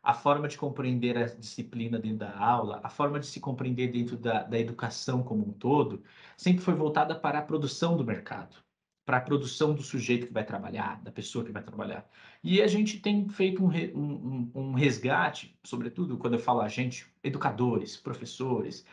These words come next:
ativistas, pessoas que pensam o nosso Brasil, feito um, um re-, um recuo, falando, "Não, a, a educação precisa ser pensada integralmente, o sujeito como um todo, seus desejos, suas dúvidas, suas vacilações,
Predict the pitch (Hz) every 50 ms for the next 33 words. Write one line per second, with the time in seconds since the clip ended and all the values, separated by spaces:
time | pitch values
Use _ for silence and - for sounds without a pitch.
0 | - - - 120 - - - 117 104 127 143 131 120 - - 110 - - 143 135
1 | - 165 160 - - - - - - 160 170 165 - - - 101 - - - -
2 | - - _ - 117 117 117 117 107 - - 120 110 107 104 98 98 104 135 175
3 | 175 180 - - - - - - _ - 202 202 196 - 214 202 202 - - -
4 | 175 180 175 147 170 180 180 - - - 156 156 147 156 156 - - 131 123 120
5 | - 131 131 135 147 180 202 202 185 160 156 - 160 156 - - 175 156 - 180
6 | 180 - 185 165 - - 143 - 160 147 - 175 175 175 180 185 180 185 185 196
7 | 190 202 185 143 135 139 143 139 - - - - _ _ _ _ _ _ - -
8 | - 143 120 156 160 175 - - 175 180 185 185 - - 131 139 139 - - -
9 | - - - - - - - - 143 120 117 123 107 - 135 143 147 151 151 143
10 | - - 139 - - - - - - 120 117 110 - 107 127 143 139 127 123 127
11 | 107 107 - - 131 117 110 107 120 117 - 113 107 104 - - - 135 131 131
12 | 127 123 123 123 - -